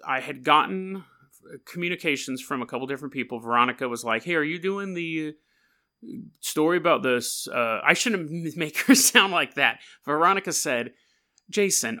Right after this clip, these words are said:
are you d-, gonna do the story about the solar observatory being shut down?" And my friend Mitchum was like, "Hey, you know,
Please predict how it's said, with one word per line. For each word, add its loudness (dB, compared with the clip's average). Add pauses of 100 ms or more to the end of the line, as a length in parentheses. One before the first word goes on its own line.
are 2
you -2
d-, -12
gonna -4
do -6
the -8
story -2
about 0
the -4
solar 0
observatory -4
being -8
shut -10
down?" -8 (420)
And -6
my 0
friend -2
Mitchum -4
was -4
like, 0
"Hey, -2
you -4
know, -6